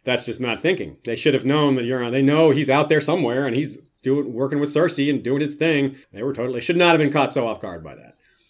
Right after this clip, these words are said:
Um, so yeah, I think in general, Jon is going to be able to help with that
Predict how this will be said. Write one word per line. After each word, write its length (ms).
Um, 300
so 80
yeah, 200
I 60
think 340
in 160
general, 580
Jon 720
is 320
going 300
to 80
be 100
able 200
to 80
help 320
with 260
that 440